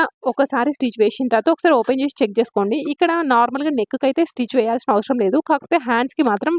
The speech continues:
లైనింగ్ సైడ్ స్టిచ్ వేయాలి. ఎందుకంటే మనం హ్యాండ్స్ వేసుకునేటప్పుడు కొంచెం ముందుకు వెనకాలకి అవుతుంది కదా, అందుకోసం అనేసి. ఈ విధంగా ఒకసారి ఐరన్ చేసుకోండి, లేదు అంటే ఫింగర్‌తోనే ఒకసారి టైట్‌గా అనేసుకోండి.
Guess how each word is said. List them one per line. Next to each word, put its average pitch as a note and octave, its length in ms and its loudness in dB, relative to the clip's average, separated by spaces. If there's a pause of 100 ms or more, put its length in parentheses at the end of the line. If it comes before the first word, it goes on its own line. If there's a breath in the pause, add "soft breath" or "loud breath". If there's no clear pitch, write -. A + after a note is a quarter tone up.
లైనింగ్ A3+ 340 0
సైడ్ A#3 240 2
స్టిచ్ C4+ 300 -4
వేయాలి. G3+ 300 2
ఎందుకంటే C#4+ 380 -2
మనం C#4+ 200 -2
హ్యాండ్స్ B3 320 -4
వేసుకునేటప్పుడు A3+ 640 0 (600 soft breath)
కొంచెం F4 380 -2
ముందుకు D4+ 340 -2
వెనకాలకి C4 460 -2
అవుతుంది A3+ 340 -2
కదా, B3 180 0 (120)
అందుకోసం A#3 440 0
అనేసి. G3+ 340 -6
ఈ C4+ 140 -4
విధంగా D#4+ 320 0
ఒకసారి D4 340 -2 (140)
ఐరన్ B3+ 300 0
చేసుకోండి, A3 400 0
లేదు A#3 260 4
అంటే A3+ 180 -2
ఫింగర్‌తోనే A3+ 520 -2
ఒకసారి E4 280 -2
టైట్‌గా A#3+ 380 0
అనేసుకోండి. G3 500 -4